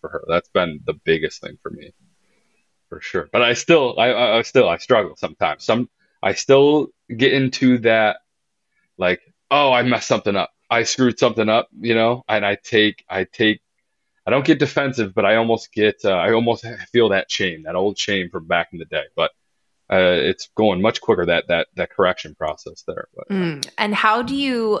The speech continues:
Speaker 2: address the discomfort that might arise in yourself when things are coming up? Because, you know, we have all heard about men just kind of being naturally solution focused, you know, really wanna fix
Speaker 1: Mm.
Speaker 2: things.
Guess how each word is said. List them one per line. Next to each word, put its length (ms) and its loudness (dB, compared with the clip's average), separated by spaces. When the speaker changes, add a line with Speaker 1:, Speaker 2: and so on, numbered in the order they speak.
Speaker 2:
address 760 -2
the 140 -6
discomfort 640 -4
that 220 0
might 260 -2
arise 600 -2
in 580 -4
yourself 760 0
when 760 -2
things 260 -2
are 60 0
coming 300 -2
up? 100 0
Because, 360 -6
you 80 -6
know, 180 -8
we 200 -4
have 180 -2
all 640 2
heard 460 0
about 480 0
men 320 -2
just 160 -6
kind 180 -4
of 100 -8
being 380 -4
naturally 480 -2
solution 540 -4
focused, 680 -2
you 80 -6
know, 180 -4
really 280 -2
wanna 260 -2
fix 340 -4
Speaker 1:
Mm. 80 -6
Speaker 2:
things. 480 0